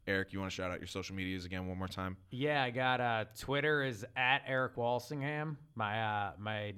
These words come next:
Speaker 2: name there is Rory Trillmore, so don't, don't turn back if you,
Speaker 1: <laughs>
Speaker 2: if you look me up.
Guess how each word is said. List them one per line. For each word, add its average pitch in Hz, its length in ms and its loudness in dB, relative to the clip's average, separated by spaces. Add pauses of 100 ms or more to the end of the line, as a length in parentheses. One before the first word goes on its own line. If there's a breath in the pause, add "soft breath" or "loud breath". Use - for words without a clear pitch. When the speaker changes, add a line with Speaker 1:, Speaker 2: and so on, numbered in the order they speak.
(140)
Speaker 2:
name 113 440 -2
there 120 220 0
is 101 140 -4
Rory 104 320 -2
Trillmore, 113 680 -4
so - 140 -10
don't, 110 220 -4 (560)
don't 110 180 -6
turn 113 240 -2
back 110 380 4
if 180 140 6
you, 214 100 2 (100)
Speaker 1:
<laughs> - 140 -16
Speaker 2:
if 113 100 -8
you 117 80 -2
look 113 180 -2
me 113 120 0
up. 120 180 2